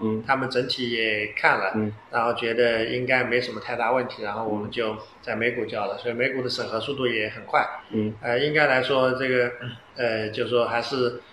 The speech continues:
Speaker 2: 出乎我们预料的，就是它还是很顺畅的，
Speaker 1: 嗯。
Speaker 2: 都很，很快地审核完了。
Speaker 1: 嗯，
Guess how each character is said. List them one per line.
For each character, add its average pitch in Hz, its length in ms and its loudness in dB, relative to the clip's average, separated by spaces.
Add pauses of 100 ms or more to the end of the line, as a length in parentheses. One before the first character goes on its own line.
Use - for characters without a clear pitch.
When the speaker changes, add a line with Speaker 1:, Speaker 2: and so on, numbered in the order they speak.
(120)
Speaker 2:
出 160 200 2
乎 160 120 2
我 123 140 4
们 120 160 0
预 170 100 2
料 156 220 6
的， 98 260 -2
就 120 80 -2
是 113 80 -2
它 123 140 0
还 120 180 6
是 123 200 0
很 107 220 -6
顺 143 280 2
畅 135 240 4
的， 110 220 2
Speaker 1:
嗯。 - 60 -8
Speaker 2:
都 113 420 2
很， 131 380 -2
很 113 160 -10
快 135 140 4
地 131 100 0
审 117 140 -4
核 110 160 2
完 101 180 2
了。 110 200 -4
Speaker 1:
嗯， 107 200 -4